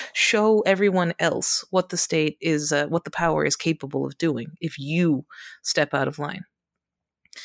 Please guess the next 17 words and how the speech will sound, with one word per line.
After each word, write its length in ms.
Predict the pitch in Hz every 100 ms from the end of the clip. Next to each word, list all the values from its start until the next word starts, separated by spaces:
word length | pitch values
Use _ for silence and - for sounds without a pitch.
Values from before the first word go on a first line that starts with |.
| - -
Uh, 260 | - 165 165 190
and 120 | 208
then 80 | 214
progressively 760 | 247 214 233 240 269 247 240
over 260 | 208 185 185
time, 540 | - 190 185 175 175 - - - -
um, 420 | 185 175 175 170
this, 420 | 175 214 208 -
uh, 360 | 208 185 180 175
this 180 | 180 196
punishment 680 | - - 254 269 - 262 220
gets 200 | 185 -
abstracted 800 | 165 - - 165 170 - - - _ _ _ _ _
and 500 | 170 165 160 151 151
rendered 380 | 165 180 180 170
invisible. 680 | - 165 160 156 147 - 147 _ _ _ _ _ _ _ _ _ _ _ _ -
Right? 240 | 156 -